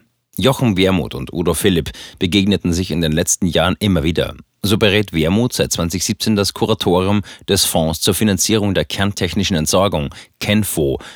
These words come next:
in den die Betreiber der Kernkraftwerke rund vierundzwanzig Milliarden Euro eingezahlt haben. Ziel dieser öffentlich-rechtlichen Stiftung ist es,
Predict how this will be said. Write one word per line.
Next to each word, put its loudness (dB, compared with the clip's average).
in -4
den 2
die 4
Betreiber 2
der 0
Kernkraftwerke -2
rund 0
vierundzwanzig 0
Milliarden 0
Euro 0
eingezahlt -6
haben. -12
Ziel 4
dieser 4
öffentlich-rechtlichen 0
Stiftung 0
ist 0
es, 0